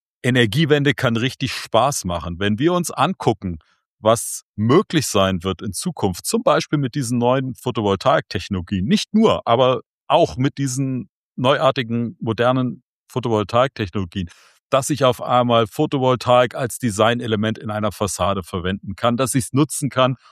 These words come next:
um Pflanzen draußen zu beschatten, dass ich's für mobile Anwendungen nehmen kann, weil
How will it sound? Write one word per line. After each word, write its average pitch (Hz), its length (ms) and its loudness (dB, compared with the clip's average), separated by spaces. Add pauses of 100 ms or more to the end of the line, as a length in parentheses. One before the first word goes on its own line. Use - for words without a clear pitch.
um 147 160 0
Pflanzen 110 480 0
draußen 87 360 -2
zu - 160 -12
beschatten, 92 540 -4 (300)
dass - 180 0
ich's - 160 -4
für 143 160 0
mobile 156 540 2
Anwendungen 120 520 4
nehmen 110 360 2
kann, 117 420 0
weil 120 560 2